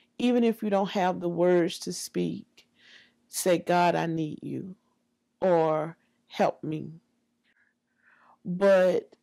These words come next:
keeping some form of, um, communication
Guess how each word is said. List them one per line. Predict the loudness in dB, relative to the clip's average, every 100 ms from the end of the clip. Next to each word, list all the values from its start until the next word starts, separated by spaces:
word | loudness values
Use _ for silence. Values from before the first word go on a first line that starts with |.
| -8
keeping | -2 0 0 -2 -2
some | -4 -2 0 0
form | -2 -2 0 0 -2 -8 -14 _ _ _ _ _ _ _
of, | 2 2 2
um, | 0 0 -4 -8 -12 -6
communication | 0 2 0 0 0 0 0 -8 -10